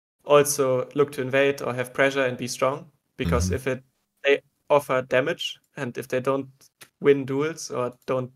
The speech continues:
Speaker 1: do damage, then it's hard to play.
Speaker 2: Yeah, yeah, yeah.
Speaker 1: Also, we, our only engage in that comp was Ahri, and they had, like, Azir, Aphelios, Yumi,
Speaker 2: Mm-hmm.
Speaker 1: K'Sante, Gragas. <laughs> So they had, like, really, really good team fighting,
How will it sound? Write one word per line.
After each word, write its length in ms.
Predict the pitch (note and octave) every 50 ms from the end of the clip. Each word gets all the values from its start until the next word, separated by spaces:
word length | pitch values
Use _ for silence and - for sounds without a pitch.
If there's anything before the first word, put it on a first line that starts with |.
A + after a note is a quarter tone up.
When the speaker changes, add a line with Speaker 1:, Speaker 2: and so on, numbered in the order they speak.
| _ -
Speaker 1:
do 160 | C#3+ C3+ C3+
damage, 380 | C3 B2 B2+ B2+ C#3+ C#3 - -
then 160 | B2+ B2 B2
it's 120 | A#2+ -
hard 280 | - C3+ C3+ C3 - - _ _ _ -
to 100 | - D2
play. 200 | - F2 D2 C2
Speaker 2:
Yeah, 100 | B1 A#1
yeah, 100 | A#1+ A#1+ A#1+
yeah. 80 | B1+ C2 - _ _ _ _ _ _ _ _ _ - -
Speaker 1:
Also, 320 | D3 D3 C#3+ - D#3 D3
we, 320 | C3+ C#3 B2+ C3 B2+ C3 -
our 160 | - C3 C3+
only 260 | C3 C#3 C#3 C#3 C#3 C3
engage 360 | C3+ C3+ C#3 C3 C3 - -
in 60 | C3
that 120 | C3 C3
comp 240 | - - C3 B2+ C3
was 200 | C3+ B2 B2 -
Ahri, 400 | - - C3 C3 C#3 D3 F#3+ G3+ - _ -
and 120 | C3 C3
they 120 | B2+ B2+ B2
had, 180 | C3+ C3 B2+
like, 200 | B2+ B2 B2 - -
Azir, 340 | B2+ A#2+ B2 C#3 C3+ C#3 C#3
Aphelios, 500 | B2+ C3 - C#3 C3 C3 C3 B2+ B2+ -
Yumi, 300 | C3+ C3+ C3+ C#3+ D3+ - - - _ _ -
Speaker 2:
Mm-hmm. 60 | -
Speaker 1:
K'Sante, 480 | E2 E2 F2 F2+ C3+ D3 C#3+ E3+ F3 - _ - - _ _ _ _ _ _ _ _ _ _ _ _ _ _ _ _ _ _ _ _ _ -
Gragas. 460 | - C#3 C#3+ D3 F3 F3+ - - - - E3
<laughs> 40 | -
So 300 | - - D3 D3 E3 D3
they 160 | D3 D3+ D3+
had, 180 | D3+ D3 D3 D3+
like, 220 | C3+ C3 C3 -
really, 260 | - C3+ D3 D#3 D#3 D3
really 140 | D3 C#3+
good 140 | C#3 C#3+ C#3+
team 160 | - C#3+ C#3+
fighting, 480 | C#3 - C3+ C3 C3 D#3 D3 D3+ D3